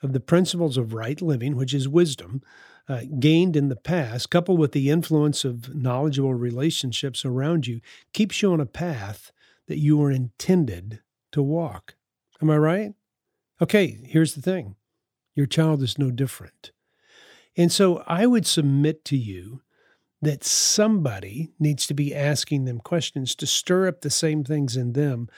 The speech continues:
that are being stirred up in you th-, when I ask you questions. I ask questions. I seldom give my opinion, except on a podcast or radio broadcast or,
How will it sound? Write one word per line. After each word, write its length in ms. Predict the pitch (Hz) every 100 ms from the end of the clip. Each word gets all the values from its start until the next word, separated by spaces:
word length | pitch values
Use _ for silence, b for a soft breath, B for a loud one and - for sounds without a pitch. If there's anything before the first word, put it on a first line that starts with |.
| B B -
that 100 | 180
are 60 |
being 240 | 170 185 170
stirred 300 | - 185 170
up 220 | 147 - - _ _
in 180 | - 143
you 320 | 143 196 165
th-, 100 | 135 151
when 140 | 143
I 180 | 135 135
ask 240 | 127 -
you 100 | 185
questions. 640 | 170 139 - - - - - b b b b b _
I 180 | 165
ask 260 | 180 180 -
questions. 640 | - 147 - - 226 - - _ _ _ -
I 140 | 139
seldom 880 | 139 - - 165 147 147 156 170 165 -
give 200 | 131 135
my 180 | 135 127
opinion, 560 | 123 - 123 110 151
except 320 | 170 - 151 151
on 80 |
a 60 | 135
podcast 760 | - 127 120 - 120 131 - -
or 220 | 110 117 b b b b
radio 420 | 135 147 147 135 123
broadcast 840 | 127 127 120 - 117 123 143 -
or, 260 | 123 110